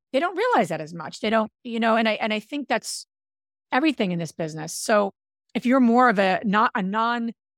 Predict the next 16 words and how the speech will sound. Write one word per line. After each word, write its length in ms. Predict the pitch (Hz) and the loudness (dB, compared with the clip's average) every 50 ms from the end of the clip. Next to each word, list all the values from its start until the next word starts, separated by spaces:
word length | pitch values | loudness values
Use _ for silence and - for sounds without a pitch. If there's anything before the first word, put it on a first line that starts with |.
| _ _ _ _ | _ _ _ _
you 120 | 226 202 | -6 -4
know, 280 | 196 185 175 170 170 180 - | -2 0 -2 -2 -2 -4 -6
uh, 340 | - 170 160 160 156 156 151 - _ _ | -4 -2 -2 -2 -4 -6 -8 -12 _ _
operational 600 | 233 247 - 262 220 214 262 269 - 233 208 170 | 0 0 2 0 -2 0 -2 -4 -6 -8 -10 -10
person 480 | - - 175 160 156 - - 202 190 - | -10 -8 -8 -8 -8 -6 -6 -6 -4 -4
and 140 | 180 175 | -4 -4
you 60 | 175 175 | -2 0
don't 180 | 214 247 247 | 0 2 2
like 140 | 226 214 - | 0 -2 -2
to 80 | - 180 | -4 -4
manage 320 | 175 170 160 160 147 - | -4 -4 -4 -6 -8 -12
te-, 180 | - - 175 170 - - | -8 -6 -6 -6 -6 -2
deadlines 580 | - 196 180 185 180 165 170 160 170 175 170 | 0 0 2 2 0 -2 -2 0 -2 -4 -4
and 180 | 175 165 151 135 | -4 -6 -4 -2
budgets, 480 | 175 165 160 156 185 185 185 - - | -2 -2 -2 -2 -6 -8 -8 -10 -12
and 200 | 180 160 156 156 | -10 -10 -10 -12